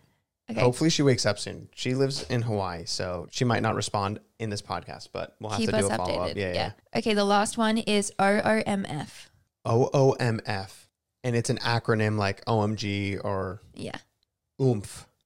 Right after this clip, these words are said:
Speaker 1: Yeah.
Speaker 2: It could just be that.
Speaker 1: It's,
Speaker 2: Oomph.
Speaker 1: but it's not.
Speaker 2: Oomph. Okay, I have no idea. I'm, like, trying to, like,
Speaker 1: <laughs>
Speaker 2: solve the riddle or whatever.
Speaker 1: I feel like the more you say it,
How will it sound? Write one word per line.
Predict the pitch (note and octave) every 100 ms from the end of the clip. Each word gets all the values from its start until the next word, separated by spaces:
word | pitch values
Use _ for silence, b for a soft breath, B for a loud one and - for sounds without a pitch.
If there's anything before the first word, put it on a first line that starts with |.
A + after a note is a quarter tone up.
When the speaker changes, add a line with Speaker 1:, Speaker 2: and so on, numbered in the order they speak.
| _
Speaker 1:
Yeah. | - G#2+ - _ _ _ _ A#2
Speaker 2:
It | -
could | B2+
just | C3 G#2+
be | G2
that. | G2 F#2+ - _ _ _
Speaker 1:
It's, | A#2 G2+ -
Speaker 2:
Oomph. | - _
Speaker 1:
but | G#3+ G#3+
it's | G#3
not. | G3+ - - _ _ _ _ _ _ A#2+
Speaker 2:
Oomph. | A2 G2 - - - _ _ - G#2+
Okay, | G#2+ G#2+
I | G#2+
have | G#2+
no | G2+ F#2
idea. | F#2 F#2 G#2+ _ -
I'm, | A2
like, | G#2
trying | - A2+
to, | A2
like, | G2+ - - -
Speaker 1:
<laughs> | - -
Speaker 2:
solve | - A#2 G#2+ -
the | G#2+
riddle | G2+ G#2+ G2+ G2+ G2
or |
whatever. | G2 F#2+ F#2
Speaker 1:
I |
feel | G4+
like | G#4 -
the | D4+
more | A#3 A3+
you | A#3 D4
say | - G3 A3
it, | A3 - - -